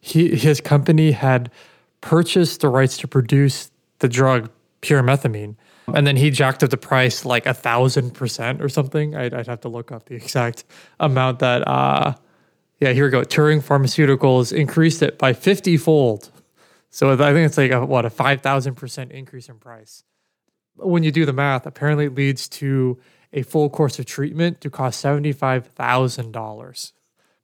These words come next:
But yeah, just that and e-, even sulfadiazine are, are difficult to get. And, you know, that, so th-, these are many reasons why we don't use them, though we still have to remember them 'cause of the classic therapy that in theory could still use for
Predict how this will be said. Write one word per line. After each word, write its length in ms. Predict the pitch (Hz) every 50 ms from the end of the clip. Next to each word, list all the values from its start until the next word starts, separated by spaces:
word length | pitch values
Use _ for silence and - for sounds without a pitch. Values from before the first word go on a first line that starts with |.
| _ _ _ _ _ _ _ _ _ _ _
But 100 | 143 143
yeah, 140 | 135 120 113
just 340 | 117 139 135 135 165 160
that 240 | 143 143 135 139 139
and 300 | - 147 147 143 147 143
e-, 20 | -
even 380 | - 165 170 170 170 147 151
sulfadiazine 680 | 139 - - 135 - 139 123 117 120 117 107 117 113 110
are, 140 | 110 120 -
are 300 | 123 117 113 110 110 110 113 - _ _ - - -
difficult 400 | 123 143 127 - 143 - 135 123
to 80 | - 123
get. 340 | 117 147 151 143 143 139 -
And, 340 | 139 127 120 117 113 110 107 _ _ _ _ -
you 80 | 131
know, 60 | 123
that, 180 | 123 139 151 -
so 160 | - - 151
th-, 220 | 139 151 160 147 139
these 220 | 143 156 151 139
are 80 | 143 131
many 200 | 127 131 123 120
reasons 360 | 123 120 110 113 117 110 -
why 240 | 123 120 117 117 113 - - - - - -
we 100 | _ 147
don't 400 | 139 135 135 123 123 - - - - _ _ 151
use 280 | 127 127 131 131 117
them, 160 | 120 120 113
though 180 | 107 110 127 123
we 80 | 117 117
still 160 | - - 131
have 60 | -
to 100 | - 123
remember 300 | 123 127 170 190 185 156
them 180 | 131 135 127 123
'cause 180 | - - 110
of 60 | 123
the 80 | 101 123
classic 400 | 110 - 131 127 117 - 123 -
therapy 300 | - 120 117 113 - 123
that 240 | 120 - - - - _
in 160 | 135 131 127 - _ _ - 151
theory 260 | 135 - 233 240 180 -
could 180 | - 180 180
still 200 | - - 147 120
use 400 | 110 123 131 113 107 107 - -
for 400 | - - - 135 131 135 131 127